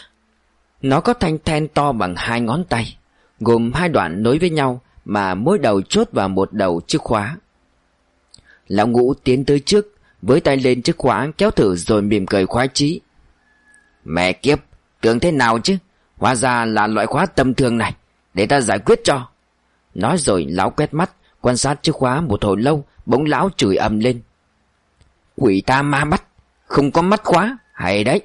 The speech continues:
hay đấy." Tôi vội vàng chạy tới xem, quả nhiên đúng như lời lão nói. Cả thân khóa là một màu đen tuyền, bên trên điểm những vết hoen gì, nhưng tuyệt nhiên không tìm thấy mắt khóa đâu.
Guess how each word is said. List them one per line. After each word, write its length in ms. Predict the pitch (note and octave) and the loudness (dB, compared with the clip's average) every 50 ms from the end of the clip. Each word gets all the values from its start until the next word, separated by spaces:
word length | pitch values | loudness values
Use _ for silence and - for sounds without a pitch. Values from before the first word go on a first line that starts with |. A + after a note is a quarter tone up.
| _ _ _ | _ _ _
hay 320 | - - G2 A2+ C3 C#3 | -6 -2 0 0 2 2
đấy." 160 | D3 G3+ A3 - _ _ _ _ _ _ _ _ _ _ _ _ _ _ _ _ _ _ _ - | 2 0 -2 -4 _ _ _ _ _ _ _ _ _ _ _ _ _ _ _ _ _ _ _ 0
Tôi 120 | C#3 C#3 | 0 2
vội 160 | C3+ C#3+ B2+ | 4 2 2
vàng 300 | G2+ G2+ G#2+ G2 F#2+ F#2 | 2 0 -2 -2 -2 -4
chạy 240 | - - A2 E2+ - | -2 -2 -2 -2 -2
tới 220 | - - B2+ D#3 | 0 0 -2 0
xem, 320 | C#3+ - C#3 B2+ A#2+ A#2 A2+ - _ _ _ _ | 0 0 -2 -2 -2 -4 -8 -12 _ _ _ _
quả 140 | - F2 F2+ | -2 -2 0
nhiên 280 | F#2+ G2+ A2+ A#2+ A#2+ | 0 0 0 0 2
đúng 140 | B2 B2+ F3+ | 0 0 0
như 100 | G3 F#3+ | 0 0
lời 260 | E3 C3+ A2+ G2 F2+ | 0 2 2 0 0
lão 220 | E2+ F2 F2+ C2+ G#2 | -2 -2 -4 -4 -2
nói. 300 | B2+ B2 A#2+ C3+ F3+ G#3+ - _ _ _ _ _ _ _ _ _ _ | -2 -2 -2 -2 -4 -6 -10 _ _ _ _ _ _ _ _ _ _
Cả 140 | - A2+ A#2 | 0 0 0
thân 220 | - E3+ F3+ F3 | 0 0 -2 0
khóa 280 | - D#3 C#3+ D3 F#3 G#3+ | 0 0 0 2 0 0
là 180 | G3+ E3 B2 | 0 0 0
một 240 | G#2+ G#2 G#2 G2+ - | 0 0 0 0 0
màu 220 | G#2+ A2 G#2 G2+ G#2 | 0 0 0 0 0
đen 220 | B2 D3+ F3 E3 - | 0 -2 -4 -2 0
tuyền, 240 | - A2+ F#2+ F2 D2+ - _ _ _ _ | 0 0 0 -2 -4 -10 _ _ _ _
bên 200 | - B2 C3+ C3+ | -2 0 0 0
trên 340 | A#2 C#3+ C#3 B2+ B2+ B2+ A#2+ | 0 2 2 2 2 2 2
điểm 340 | A#2+ A2+ G2+ F#2+ F2+ F2+ F2+ | 0 0 0 0 -2 -4 -2
những 160 | G2 A#2+ C3 | -2 0 0
vết 180 | C#3+ G3 - - | 0 -2 -2 0
hoen 200 | F3 F#3+ G3 F#3 | 0 0 0 0
gì, 320 | D3 C3+ A#2 F#2 D#2+ - - _ _ _ - | 0 0 0 -2 -2 -6 -10 _ _ _ -4
nhưng 200 | A#2+ C3 C3 A2+ | -2 -2 0 2
tuyệt 200 | C3 A#2+ - - | 0 0 0 2
nhiên 240 | C3 C#3 C3 C3+ C3 | 2 2 2 2 0
không 180 | - F#3 F3 | -2 -2 0
tìm 220 | - C3 A2 G#2 F#2+ | 0 0 0 0 0
thấy 200 | G#2 G#2 A2 A2+ | 0 0 0 0
mắt 220 | C3 C#3 C#3+ - | 0 -2 -4 -2
khóa 200 | - C3+ C#3 E3+ | -2 -2 -2 0
đâu. 260 | E3+ D3 C3+ B2 A#2 | 0 0 -2 -2 -4